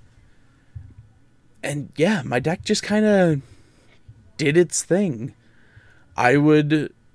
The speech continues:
play the creatures and turn 'em sideways until my cousin could get a, a flyer or two on the field. And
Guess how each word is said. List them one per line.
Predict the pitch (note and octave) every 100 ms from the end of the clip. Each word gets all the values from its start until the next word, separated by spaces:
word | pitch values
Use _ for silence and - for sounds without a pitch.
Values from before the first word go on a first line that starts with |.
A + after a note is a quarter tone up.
| -
play | D3 C#3+
the | C#3
creatures | - D3 D#3 D3
and | C#3+
turn | D3 C#3+
'em |
sideways | C3+ C3+ C3+ C#3+ D#3 E3 D#3 -
until | - C3+ C#3 C3
my | B2+ B2 B2+ A#2 -
cousin | C#3 C3 C3
could | C3+ B2+
get | B2
a, | B2 B2 A#2+ -
a | A#2+
flyer | - A2 A#2 A#2+
or | A#2+
two | C#3
on | C3 C3
the | B2
field. | C3+ C#3 D3+ - _ _ _ _ - _ _ - _ _ _ -
And | B2+ A#2+ B2 B2 B2 A2+